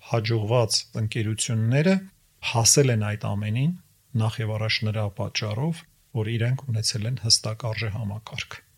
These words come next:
Կարելի է ուսումնասիրել և տեսնել դա, դրա մասին ահագին գրականություն կա գրված։ Այսինքն նայում են՝ ով ես դու որպես մարդ,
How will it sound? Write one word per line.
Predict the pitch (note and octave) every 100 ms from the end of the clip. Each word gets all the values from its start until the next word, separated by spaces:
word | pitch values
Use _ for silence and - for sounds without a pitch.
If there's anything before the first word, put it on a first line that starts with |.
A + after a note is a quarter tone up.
| _ _ _ _
Կարելի | - A2 G#2+ A#2
է |
ուսումնասիրել | G#2+ G2+ A#2+ A2+ A#2 - B2+ D#3+
և | C3 -
տեսնել | A#2+ A2 - A2+
դա, | G2+ G#2
դրա | G#2+ A2+
մասին | A2+ A2 A#2
ահագին | A2+ A2+ A2+ D3
գրականություն | C3 A#2 A2 A#2+ A2+ A2+ B2+ G#2
կա | A2+
գրված։ | G#2 A2+ A2 G#2+ - - - _ _ -
Այսինքն | - C3+ A#2+
նայում | A2+ B2 B2
են՝ | A#2+ -
ով | C#3 B2
ես | A#2 -
դու | A#2+ A2+
որպես | G#2+ A2 A2+ -
մարդ, | B2 E3 -